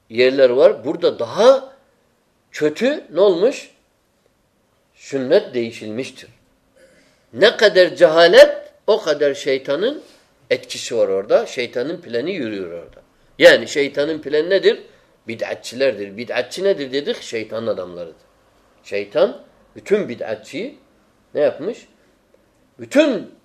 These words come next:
sırat-ı müstakim üzerine olmayanlar şeytanın adamıdır. İster bilerek, ister detaylı yollardan, ister bilmeyerek vesaire. Şimdi ehli sünnet bunlara ne gözle bakar? Merhamet gözüyle bakar.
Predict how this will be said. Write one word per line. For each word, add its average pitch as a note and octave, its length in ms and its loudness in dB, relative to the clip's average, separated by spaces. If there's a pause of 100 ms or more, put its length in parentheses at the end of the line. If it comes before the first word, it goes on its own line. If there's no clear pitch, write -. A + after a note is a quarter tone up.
(460)
sırat-ı F3+ 480 2
müstakim D#3 580 -4
üzerine C3+ 420 -2
olmayanlar F3 760 0
şeytanın G#3+ 440 -6
adamıdır. B2 460 -8 (320)
İster F3 440 0
bilerek, F3 520 2
ister C#3 360 -6
detaylı C3+ 360 -2
yollardan, F#3 600 0 (840)
ister C3 400 -6
bilmeyerek G3 600 -2
vesaire. F#2+ 540 -12 (3000)
Şimdi C4 360 -2
ehli G3+ 340 4
sünnet A3+ 460 0
bunlara A3 260 2
ne A#3+ 80 4
gözle F3 340 2
bakar? F3 240 2
Merhamet E3 560 -4
gözüyle F2+ 320 -14
bakar. - 340 -20